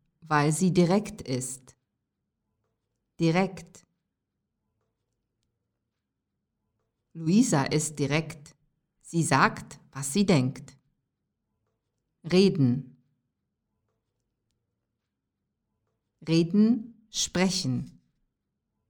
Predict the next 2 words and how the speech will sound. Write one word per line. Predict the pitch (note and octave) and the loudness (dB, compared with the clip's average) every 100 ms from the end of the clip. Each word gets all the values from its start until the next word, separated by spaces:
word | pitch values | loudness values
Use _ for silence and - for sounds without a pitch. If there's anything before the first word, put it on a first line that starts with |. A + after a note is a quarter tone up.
| _ _ _ _ _ _ | _ _ _ _ _ _
Alles. | G3+ F#3+ A2+ - - - - _ _ _ _ _ _ _ _ _ _ _ _ _ _ _ _ _ _ _ _ _ _ _ _ _ _ _ _ _ _ _ - | 2 2 0 -4 -10 -14 -20 _ _ _ _ _ _ _ _ _ _ _ _ _ _ _ _ _ _ _ _ _ _ _ _ _ _ _ _ _ _ _ -4
Alles, | D3+ D#3 F3 - - - | -2 0 0 -2 -6 -10